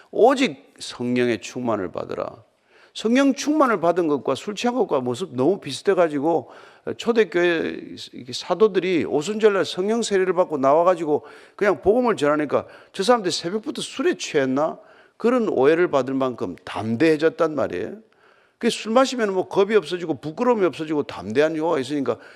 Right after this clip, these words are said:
저 사람들이 새벽부터 왜 저러나? 그런 오해를 받을 만큼 겉으로 나가면 비슷한 이런 면이 있어요.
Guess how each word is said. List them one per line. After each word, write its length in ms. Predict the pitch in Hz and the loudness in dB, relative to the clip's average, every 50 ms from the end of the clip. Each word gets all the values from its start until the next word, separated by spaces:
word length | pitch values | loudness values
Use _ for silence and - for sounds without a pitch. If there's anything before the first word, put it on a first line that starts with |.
| - - _ _ | -20 -20 _ _
저 100 | - 190 | -6 0
사람들이 320 | 196 254 269 269 262 226 | 2 2 2 2 0 -2
새벽부터 480 | - - - 165 190 190 240 - - 262 | -4 -6 -4 -4 -4 -4 -4 -4 -6 -4
왜 180 | 190 101 98 98 | -4 -4 -6 -2
저러나? 560 | 92 104 117 160 214 190 123 76 62 - - _ _ - _ _ _ _ _ _ _ _ _ | -2 -2 0 0 0 -2 -2 -4 -6 -12 -16 _ _ -20 _ _ _ _ _ _ _ _ _
그런 400 | - 208 233 240 214 175 135 - - - - - _ | -2 0 0 0 0 -2 -4 -6 -10 -16 -20 -14 _
오해를 340 | - 123 143 165 170 190 180 | 2 4 4 6 6 4 4
받을 240 | 147 143 127 139 143 | 4 2 2 2 0
만큼 540 | 143 143 143 139 127 - 127 104 92 - - _ _ _ _ _ _ | 0 0 0 0 -2 -4 -6 -6 -8 -12 -18 _ _ _ _ _ _
겉으로 320 | - 247 262 269 240 208 | 0 0 2 2 2 4
나가면 340 | 214 220 214 202 170 - - | 4 4 4 4 2 0 -4
비슷한 540 | - 143 - - - 233 233 226 220 214 190 | -6 -6 -6 0 2 2 2 2 0 -4 -4
이런 260 | 185 185 196 185 147 | 0 0 0 0 0
면이 320 | 104 104 120 147 143 117 | 0 0 0 0 0 -2
있어요. 500 | 90 80 82 - - 127 127 98 69 57 | -2 -6 -6 -6 -2 -2 0 -2 -2 -4